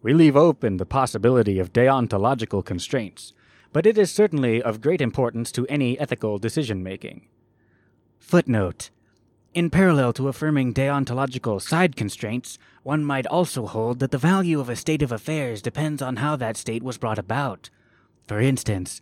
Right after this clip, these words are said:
one might hold that the value of a state of affairs is reduced if it resulted from a decision that violated a deontological side constraint. When we discuss the consequentialist dimension of ethical or prudential decision-making in this article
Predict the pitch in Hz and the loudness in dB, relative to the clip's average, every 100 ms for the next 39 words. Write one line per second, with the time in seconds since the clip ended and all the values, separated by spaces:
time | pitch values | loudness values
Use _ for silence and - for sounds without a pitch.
0 | _ 139 185 175 147 107 120 123 127 117 | _ 0 2 4 2 0 -2 -2 -4 -10
1 | - 110 101 123 139 113 98 95 - 113 | -12 -8 -4 -4 -4 -4 -8 -8 -6 -4
2 | 104 98 110 107 110 117 107 107 143 127 | -4 -6 -6 -6 -6 -8 -8 0 0 0
3 | 101 - _ _ - 120 147 127 117 151 | -4 -16 _ _ -8 -4 -4 -4 0 0
4 | 151 123 120 113 104 95 151 123 110 101 | 0 -4 -4 -6 -6 -4 -2 -2 -2 -4
5 | 104 127 165 117 110 110 110 131 131 127 | -4 0 0 0 -4 -4 -2 -2 -2 -2
6 | 123 131 139 131 117 104 143 160 131 107 | -2 -4 -6 -6 -6 -4 -2 -2 -4 -6
7 | - 107 90 - - _ _ _ - 180 | -8 -12 -14 -20 -20 _ _ _ -4 0
8 | 190 175 - 220 185 143 147 147 135 - | 2 2 2 0 0 -4 -4 -4 -4 -6
9 | 156 160 131 113 - - 117 113 147 - | -4 -2 -2 -4 -6 -10 -4 0 0 -2
10 | 107 92 127 135 135 113 101 - 107 - | -6 -6 -8 -6 -6 -4 -6 -8 -10 -6
11 | 101 131 147 110 98 139 131 113 104 104 | -2 -2 -2 -4 -4 -4 -4 -4 -4 -6
12 | 95 151 135 104 131 123 - 98 90 | -4 0 0 -2 -2 -2 -4 -8 -10